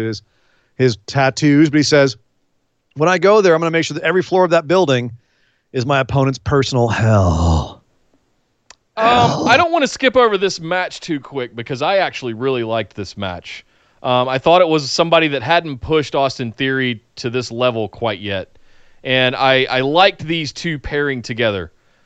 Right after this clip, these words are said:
Speaker 2: They were kind of in the same weight class. They kind of had the same ability, really even, evenly matched. Uh, Theory gave him a really good fight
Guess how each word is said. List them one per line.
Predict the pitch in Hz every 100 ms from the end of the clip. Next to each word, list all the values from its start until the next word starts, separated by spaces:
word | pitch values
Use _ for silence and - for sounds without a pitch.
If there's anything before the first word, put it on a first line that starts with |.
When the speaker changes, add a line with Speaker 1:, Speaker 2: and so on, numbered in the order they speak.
| _ -
Speaker 2:
They | 139 143
were | 139 139 139
kind | 156 - 185 247
of | 208
in | 202
the | 185
same | - 202 180
weight | 160 180 -
class. | 175 170 165
They | -
kind | 120 165 175
of | 165
had | 175 160
the |
same | 135 165 160
ability, | 131 120 160 165 160 156 - _ _
really | 123 151 214 214 190
even, | 180 190 180 180 165 151 _ _
evenly | - 185 190 165
matched. | 143 156 165 160 - - _ _ _ -
Uh, | 135 135 135 123 117 120
Theory | - - 185 190
gave | 151 165
him | 147
a | 117
really | 110 139 185 180
good | 156 107
fight | 160 160 156